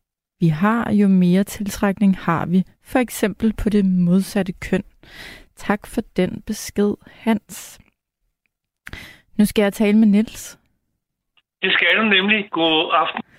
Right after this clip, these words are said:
Speaker 1: God aften, Niels.
Speaker 2: Jamen, øh, jeg er helt med på det der med, øh, at vi er, øh, meget mere, end vi tror, altså, med hensyn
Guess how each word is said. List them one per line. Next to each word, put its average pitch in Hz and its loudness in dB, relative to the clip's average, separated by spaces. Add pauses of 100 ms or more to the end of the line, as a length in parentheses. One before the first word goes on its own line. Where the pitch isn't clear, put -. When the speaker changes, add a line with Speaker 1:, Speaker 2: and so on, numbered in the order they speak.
(200)
Speaker 1:
God 214 2
aften, 254 2
Niels. 175 0 (1600)
Speaker 2:
Jamen, 160 2
øh, 151 2 (220)
jeg 165 2
er 151 0
helt 170 0
med 156 0
på 175 0
det 165 -2
der 165 2
med, 147 2 (260)
øh, 120 4
at 123 -2
vi 131 0
er, 120 0 (180)
øh, 123 -4 (640)
meget 139 2
mere, 135 2
end 135 -2
vi 123 -2
tror, 127 0
altså, 123 0
med 123 0
hensyn 131 -4